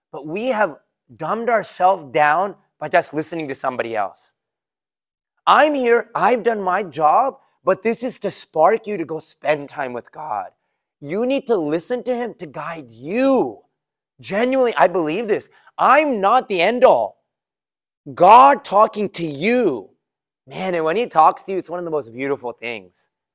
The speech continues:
Like, that's it. The second you taste that, there's nothing better.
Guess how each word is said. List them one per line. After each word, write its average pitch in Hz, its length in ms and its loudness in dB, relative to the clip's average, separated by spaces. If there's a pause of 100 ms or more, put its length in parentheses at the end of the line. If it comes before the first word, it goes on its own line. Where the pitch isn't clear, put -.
(640)
Like, 151 220 0
that's 180 280 4
it. 208 100 -2
The 147 80 -8
second 190 580 -8
you 147 200 -12
taste - 520 -12
that, 220 320 -2 (540)
there's 135 140 -16
nothing 180 400 -10
better. 139 520 -6